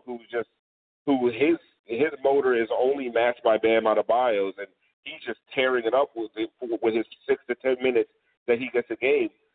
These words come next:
So it, the Heat are just become this really good team at finding these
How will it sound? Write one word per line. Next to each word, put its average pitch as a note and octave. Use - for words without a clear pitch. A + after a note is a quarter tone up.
So G4+
it, A4
the -
Heat F#3+
are C3+
just B2+
become A#2+
this G#2+
really D3+
good C3
team C#3
at F#2
finding A#2
these A2